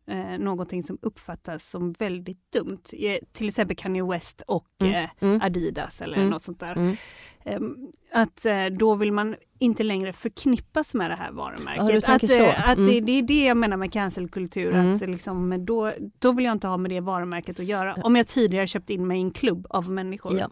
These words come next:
Speaker 2: för vissa bolag, absolut. Och det här är ju, det är ju, är ju en del i analysen, att vilka bolag är väldigt beroende av någon influencer eller någon, eh,
Speaker 1: Ja.
Speaker 2: ja, ja, s-, som blir känsligt. Vilka har en mycket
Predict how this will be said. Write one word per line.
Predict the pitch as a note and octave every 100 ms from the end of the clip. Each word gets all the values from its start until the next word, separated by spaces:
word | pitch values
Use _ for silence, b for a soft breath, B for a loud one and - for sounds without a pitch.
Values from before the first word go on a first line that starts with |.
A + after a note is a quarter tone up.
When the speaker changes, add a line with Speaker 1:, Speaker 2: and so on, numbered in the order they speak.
| -
Speaker 2:
för | - A3+
vissa | A#3 - -
bolag, | B3 B3+ F#3 F#3
absolut. | F#3 G#3 A3 A3+ F3+
Och | -
det | F#3 - -
här | G3+ A#3
är | C4
ju, | A#3 G#3+ G#3
det | G3
är | A3+ B3
ju, | A3 D3+ B2
är |
ju | G3+
en | G3+
del | F3+ F3+
i |
analysen, | F3+ F3 F3 - E3
att | E3 - B B B B
vilka | F3+ G3 E3+ E3 D#3+
bolag | E3 F3+ F3 E3 D#3
är | - D#3 D#3 B B
väldigt | D3+ D#3+ E3 D3+ D3
beroende | - D3+ E3+ D3 C#3+ D3
av | C#3+ D3
någon | D3 D3+
influencer | D#3 D3+ D3+ D3 C#3+ - - C#3 -
eller | D#3+ C#3+ C#3+
någon, | C#3+ C#3 -
eh, | D#2+ C#2+ - -
Speaker 1:
Ja. | G3+ G3 G#2+
Speaker 2:
ja, | - -
ja, | D#3+ C#3+ - - -
s-, | D3 - - -
som | D#3+ D3+
blir | E3 D#3
känsligt. | - E3 D#3+ - D3 D3+ - B B B B B
Vilka | F3 F#3+ F#3+ F3+ - E3 D#3+ -
har | D#3 E3+ D#3+ D#3
en | E3
mycket | E3+ E3 D#3+ D#3